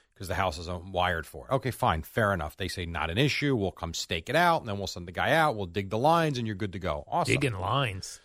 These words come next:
Speaker 1: So they come out, they do, they stake the, the area. I see we're making progress. I get a text yesterday, three days after the guy was there. So, "Well, we're sorry to see you go. Could you text us why you canceled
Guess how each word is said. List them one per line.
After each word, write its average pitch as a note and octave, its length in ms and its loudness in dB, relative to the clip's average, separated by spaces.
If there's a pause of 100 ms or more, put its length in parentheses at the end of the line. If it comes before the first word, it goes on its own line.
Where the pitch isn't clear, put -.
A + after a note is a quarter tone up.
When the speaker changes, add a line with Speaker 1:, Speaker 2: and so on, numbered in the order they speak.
(120)
Speaker 1:
So E3+ 220 6
they D#3+ 160 4
come C#3 200 8
out, D#3 180 8
they D3 100 6
do, C3 160 4
they A#2 120 4
stake - 400 0
the, A2 280 4
the G2+ 200 2
area. G2 500 4 (260)
I G#2 120 4
see - 260 0
we're G2 140 4
making F#2+ 320 0
progress. F#2 580 2 (160)
I G2+ 80 0
get G2+ 120 2
a F#2 40 0
text - 320 2
yesterday, F#2+ 360 2
three G#2 220 0
days G2 220 2
after F#2+ 180 2
the F#2 80 0
guy F2+ 160 0
was E2 160 -4
there. D2+ 220 -8 (540)
So, - 140 -8
"Well, A#2+ 220 4
we're A#2 120 4
sorry C3 260 4
to A#2 40 2
see - 140 -2
you A2 160 4
go. G#2 460 4
Could A2 180 0
you A#2 60 0
text - 300 4
us G2+ 100 -2
why G2 180 4
you A2 140 2
canceled - 380 4